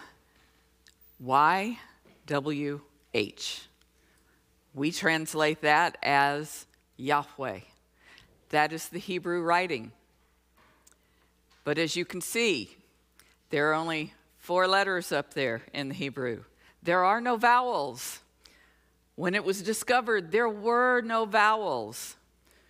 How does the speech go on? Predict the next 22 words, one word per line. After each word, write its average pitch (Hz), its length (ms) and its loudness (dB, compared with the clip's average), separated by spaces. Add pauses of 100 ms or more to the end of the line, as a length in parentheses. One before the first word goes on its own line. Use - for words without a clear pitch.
(180)
So 143 540 0 (160)
they 170 100 2
put 185 260 -4
a 185 60 -4
few 185 240 -4
dots 175 500 0
and 160 200 -6
dashes 185 500 2
in 190 420 -2 (460)
and - 220 -6
put 202 180 -2
vowels 196 640 2
where 185 360 2
they 185 360 -8 (180)
thought 262 420 -2
they 170 160 -2
might 147 400 -6
go. 107 360 -6 (1400)
So 214 580 0 (800)
we 220 200 -4
have 214 440 2
this 202 540 -4